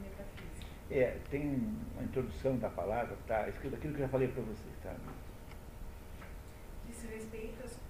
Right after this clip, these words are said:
Speaker 1: às causas primeiras e aos princípios, de maneira que, conforme já foi indicado,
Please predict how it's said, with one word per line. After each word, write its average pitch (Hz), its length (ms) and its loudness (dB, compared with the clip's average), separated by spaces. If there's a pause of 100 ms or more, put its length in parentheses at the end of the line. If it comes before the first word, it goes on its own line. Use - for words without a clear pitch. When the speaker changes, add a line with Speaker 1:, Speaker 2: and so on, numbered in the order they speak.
(420)
Speaker 1:
às 196 160 -6
causas 220 400 -6
primeiras 220 560 -6 (400)
e 214 80 -4
aos 220 160 -6
princípios, 233 640 -6 (100)
de - 60 -6
maneira 202 360 -4
que, 214 280 -8
conforme 214 480 -6
já 202 240 -4 (100)
foi 190 140 -6
indicado, 208 560 -6